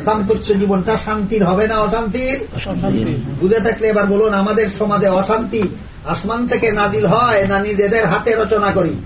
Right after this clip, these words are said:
Speaker 1: অশান্তি আসমান থেকে নাজিল হয় না, আমরা সমাজে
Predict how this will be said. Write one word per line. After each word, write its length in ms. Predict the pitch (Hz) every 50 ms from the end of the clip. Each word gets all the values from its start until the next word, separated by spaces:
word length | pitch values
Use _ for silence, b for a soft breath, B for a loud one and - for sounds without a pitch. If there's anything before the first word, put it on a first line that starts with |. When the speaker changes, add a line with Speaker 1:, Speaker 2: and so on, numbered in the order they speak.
| - - 202 180 175 170 170 - 180 - 196 190 180 175 170 - - - 135 135 - - 127 127 -
Speaker 1:
অশান্তি 420 | - 165 214 220 220 208 190 220 208
আসমান 380 | 196 190 - - 214 226 226 220 196
থেকে 220 | - 220 185 196 202
নাজিল 280 | 196 190 180 190 180 170
হয় 140 | - 185 175
না, 140 | 170 160 131 113 - - - - - - -
আমরা 240 | 143 160 170 185 190 190
সমাজে 420 | - - 190 185 185 180 175 175